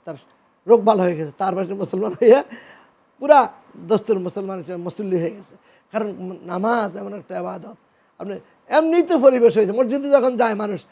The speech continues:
তার মনটা পবিত্র হয়ে যায়, অজু করলে শরীরটা পবিত্র হয়। যখন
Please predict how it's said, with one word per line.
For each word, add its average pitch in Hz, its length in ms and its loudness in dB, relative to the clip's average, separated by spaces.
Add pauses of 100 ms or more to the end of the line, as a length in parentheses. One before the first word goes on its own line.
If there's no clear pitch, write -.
(160)
তার 202 120 -4
মনটা 214 260 -4
পবিত্র 196 380 -2
হয়ে 170 220 -8
যায়, - 140 -20 (200)
অজু 240 240 4
করলে 247 220 4
শরীরটা 233 400 4
পবিত্র 180 380 -8
হয়। 143 180 -12 (320)
যখন 220 260 0